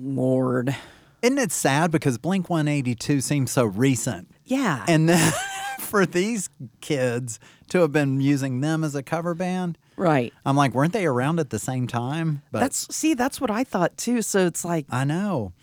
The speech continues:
Speaker 2: I looked at, uh, the Blink one eighty-two's big album came out when, like, Panic at the Disco kids were, like,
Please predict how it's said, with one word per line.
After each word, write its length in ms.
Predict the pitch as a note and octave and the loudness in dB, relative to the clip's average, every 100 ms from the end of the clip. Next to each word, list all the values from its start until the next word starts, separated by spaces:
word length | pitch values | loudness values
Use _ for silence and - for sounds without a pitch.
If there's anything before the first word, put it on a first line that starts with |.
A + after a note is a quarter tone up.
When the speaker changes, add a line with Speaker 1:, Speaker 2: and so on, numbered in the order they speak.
| _ | _
Speaker 2:
I 100 | D3 | 0
looked 300 | D#3 F3 F#3 | 4 4 2
at, 140 | F#3+ D#3 | -2 0
uh, 380 | D3 C#3+ C#3 C3+ | 2 4 4 4
the 280 | B2 B2+ A#2+ A2 - B2+ | 4 2 2 -4 -10 -2
Blink 260 | D3 D#3+ | 0 2
one 160 | D3+ C#3 | 2 0
eighty-two's 560 | C#3 C3 A#2+ - D#3 | 0 -2 -2 0 0
big 240 | A#2+ C3+ B2 | 0 -2 -2
album 420 | B2+ D3 B2 A2 | 0 0 0 -2
came 280 | - A#2+ A#2 | -2 -2 0
out 240 | A#2 A#2+ | 0 -2
when, 220 | B2+ A#2+ | -2 0
like, 260 | A#2 A2+ G#2+ | 0 -2 -4
Panic 360 | - B2 A#2+ A2+ | -6 -4 -4 -6
at 100 | G#2 | -6
the 80 | |
Disco 400 | G#2 C3+ - A2+ | -4 -4 -2 -4
kids 440 | G#2 - G#2+ G#2+ G#2 | -4 -6 -6 -8 -8
were, 160 | G#2+ | -6
like, 280 | G#2 G#2 G2+ | -4 -6 -8